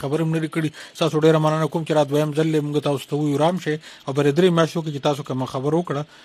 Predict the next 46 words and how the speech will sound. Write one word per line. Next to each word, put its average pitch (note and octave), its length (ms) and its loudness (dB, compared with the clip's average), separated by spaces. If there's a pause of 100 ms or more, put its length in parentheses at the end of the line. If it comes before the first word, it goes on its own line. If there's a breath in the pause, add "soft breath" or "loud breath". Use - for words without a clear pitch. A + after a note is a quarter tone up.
(220 soft breath)
نن D3 200 2
د C#3 100 2
شپېتو D3+ 360 -2
کروړو C#3+ 380 4
چیک D3+ 180 0
او C3+ 140 0
تاسو C#3 180 -2
وایئ C#3 100 2
چې C#3 100 -6 (120)
مزید D#3+ 260 2
هم C3 140 -2
را B2 140 0
روانې C#3+ 340 2
دي. D3 60 -2 (360 loud breath)
یو C4 120 8
اخرنۍ G3+ 440 6
لنډه G3 220 6
غونډه E3 240 4
پوښتنه G#3 400 0
کوم، A3+ 120 2 (100)
بیا G3 180 8
حیات D#3 240 2
پریغل D#3+ 380 4
صاحب، D#3 240 -2
آه، C#3+ 140 2
خوا E3+ 200 2
ته F3+ 180 2
هم G#3 160 0
ځم، F3+ 160 0 (380 soft breath)
که D3+ 420 2
تاسو D3 260 2
غواړئ D#3 240 6 (120)
موږ D3 120 -4
سره C3+ 200 -2
پاتې B2+ 240 0
کېدی C3 300 0
هم G#3 100 2
شئ. E3+ 180 -2 (320 loud breath)
خو F3 160 2 (600)
هغه E3+ 160 8 (100)
دا A#3+ 80 12
چې A#3 160 -2
یاره A3+ 220 10 (520 soft breath)
ټول C#4+ 160 12 (140)
کورونه G#3 400 8
په D3+ 140 2